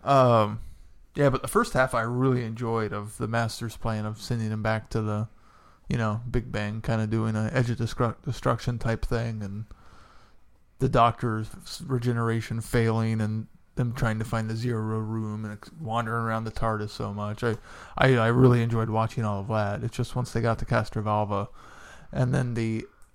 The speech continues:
epic amount of time it seemed to take to get into the city,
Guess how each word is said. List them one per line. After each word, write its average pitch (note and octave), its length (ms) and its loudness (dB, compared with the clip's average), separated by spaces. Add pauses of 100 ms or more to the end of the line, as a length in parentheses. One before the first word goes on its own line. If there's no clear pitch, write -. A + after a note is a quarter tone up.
epic C3+ 280 0
amount A#2+ 260 0
of A#2 60 -6
time B2+ 240 -2
it A2+ 100 -10
seemed B2+ 200 -6
to G#2+ 40 -8
take A2+ 220 0
to A#2 80 -8
get A2 160 -6
into C3 300 0
the G#2+ 200 -4
city, G#2 420 -4